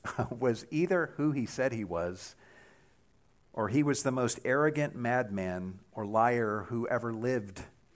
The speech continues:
There is no middle ground with Jesus. The words he spoke do not allow us any middle ground. If he wasn't the God that he claimed to be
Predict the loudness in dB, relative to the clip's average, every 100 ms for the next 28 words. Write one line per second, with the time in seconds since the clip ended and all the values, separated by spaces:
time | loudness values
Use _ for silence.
0 | _ _ -20 -20 _ _ _ _ _ 4
1 | 4 4 6 6 6 6 6 4 2 2
2 | 4 4 2 0 -6 -8 -4 -2 -2 -2
3 | -4 -4 -6 -10 _ -20 -20 _ _ -2
4 | 4 6 6 6 2 2 4 6 6 6
5 | 0 0 2 2 2 6 6 6 6 6
6 | 4 2 -6 -18 -20 -20 -2 4 6 6
7 | 6 6 6 4 2 2 2 0 -2 -4
8 | 0 -2 10 12 12 8 2 0 -2 4
9 | 8 10 10 8 2 2 0 -2 -2 -2
10 | -4 -4 0 2 2